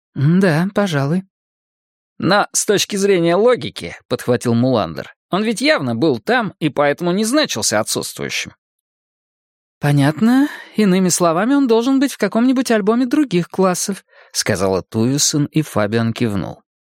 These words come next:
"Именно поэтому я сейчас здесь", —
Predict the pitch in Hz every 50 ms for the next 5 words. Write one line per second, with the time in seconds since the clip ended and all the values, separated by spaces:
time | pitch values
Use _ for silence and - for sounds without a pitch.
0 | _ _ _ _ _ - - - - - _ _ _ _ _ _ _ - - 98
1 | 139 160 175 175 175 156 175 175 170 156 147 139 - 156 151 151 151 139 135 127
2 | 120 - - - 131 131 131 139 127 110 95 113 101 98 98 - - -